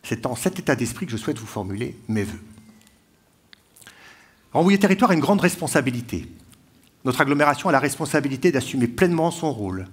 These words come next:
à côté des trente-six communes, du département, de la région et de l'État. C'est important. Comme vous le savez sûrement, entre tous ces acteurs, nous partageons des compétences.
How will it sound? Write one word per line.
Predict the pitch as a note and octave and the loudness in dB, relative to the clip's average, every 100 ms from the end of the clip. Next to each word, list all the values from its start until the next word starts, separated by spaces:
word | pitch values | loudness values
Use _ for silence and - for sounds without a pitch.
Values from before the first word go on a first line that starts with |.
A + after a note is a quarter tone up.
| - | -4
à | B2+ | -2
côté | C3 B2 A2+ G#2 - - | 0 0 0 0 -4 -6
des | C3+ | -2
trente-six | A#2+ F3+ D#3+ E3+ | 0 0 0 -2
communes, | - B2 G#2 G2 - - - - | -2 -2 -4 -6 -12 -18 -16 -6
du | |
département, | B2 D#3+ E3 - E3+ C3+ A#2+ | 0 2 2 2 0 2 0
de | A#2+ | 2
la | C3 | 4
région | C3+ A#2+ C#3+ | 4 2 0
et | B2 | 0
de | A2 | 0
l'État. | A2+ A#2 D3 F3+ - - - - - _ _ - - - _ - _ | 0 0 0 -2 -10 -20 -20 -20 -20 _ _ -20 -20 -20 _ -20 _
C'est | - C#3 | -4 0
important. | B2 - - - - - - - - | 0 -2 -6 -14 -14 -18 -20 -2 2
Comme | D#3 | 4
vous | G3 | 4
le | |
savez | - D#3+ | 4 4
sûrement, | D3+ E3 C#3 D3+ G#3 G#3 | 2 2 2 2 0 -2
entre | C3 C#3 | -4 -2
tous | C3+ | -2
ces | F3 D3+ | 0 2
acteurs, | C3+ G3+ E3 | 2 2 0
nous | B2+ | 2
partageons | E3+ - D3+ E3 | 0 0 -2 -2
des | C#3+ | -8
compétences. | C3+ A#2+ B2 B2 A2+ - | -10 -8 -8 -8 -12 -16